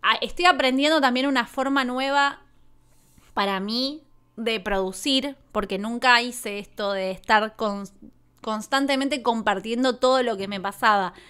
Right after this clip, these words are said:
con las fortalezas y también con mis debilidades, de esto de poner en Twitter, "Che, ¿cómo mierda hago para que me den bola en el Inca?". Y alguien me dijo, "Tenés que hacerte distribuidora",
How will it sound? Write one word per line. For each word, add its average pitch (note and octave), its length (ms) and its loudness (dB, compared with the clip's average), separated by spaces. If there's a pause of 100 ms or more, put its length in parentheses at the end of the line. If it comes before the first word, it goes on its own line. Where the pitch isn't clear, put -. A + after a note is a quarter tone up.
(300)
con A3+ 160 0
las G#3+ 160 4
fortalezas A#3+ 760 2
y C#4+ 80 -6
también A#3+ 260 0
con C#4 140 0
mis A#3+ 120 -2
debilidades, G#3 680 2
de G#3 80 0
esto A3+ 200 0
de A3+ 200 4
poner G#3+ 320 0
en B3+ 140 2
Twitter, A#3+ 420 0
"Che, C#4+ 340 4
¿cómo D4+ 300 2
mierda C#4 520 4
hago C#4+ 200 4
para G#3+ 200 2
que G#3 100 -4
me G#3+ 100 -2
den A#3 180 -2
bola B3 160 0
en A#3+ 80 -2
el A3+ 140 -4
Inca?". C4 440 2
Y G3+ 240 -6
alguien A3+ 280 -2
me G#3+ 80 -4
dijo, A#3 360 -4
"Tenés G#3+ 220 -6
que A3+ 80 2
hacerte A3 280 -4
distribuidora", A3 880 2